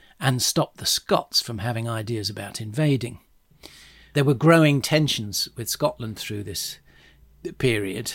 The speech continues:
uh, and there was a sort of a quasi-war with the Scots, but they were too disorganised,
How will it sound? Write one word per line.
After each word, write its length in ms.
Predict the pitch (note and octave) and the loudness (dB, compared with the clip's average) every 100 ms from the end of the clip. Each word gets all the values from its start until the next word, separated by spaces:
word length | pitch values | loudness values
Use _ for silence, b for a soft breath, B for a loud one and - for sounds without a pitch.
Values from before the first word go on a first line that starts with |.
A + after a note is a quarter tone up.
| - - | -8 -4
uh, 40 | |
and 420 | A#2+ A#2 C3+ C3+ C#3+ | -2 -2 0 2 4
there 100 | D3+ | 4
was 160 | D#3+ | 4
a 80 | D3+ | 2
sort 380 | - F3 F3 - | 0 -2 -2 -2
of 120 | B2 | 0
a 240 | B2 A2+ G#2 - | 0 0 -4 -14
quasi-war 1300 | - C#3+ C#3 B2 A#2+ A2 A2 G#2+ G#2+ A#2+ C3 A#2 G2 | -4 2 2 2 2 0 -2 -4 -2 0 0 -2 -6
with 140 | G2+ - | -10 -8
the 60 | |
Scots, 520 | - - - - - | -6 -6 -10 -12 -10
but 180 | - - | -10 -4
they 140 | D3 D3 | 0 0
were 100 | D3 | 2
too 220 | - D3 | 2 2
disorganised, 880 | C3 - A#2+ A2+ G#2+ F#2 G2+ - | 2 0 -2 -4 -6 -8 -10 -12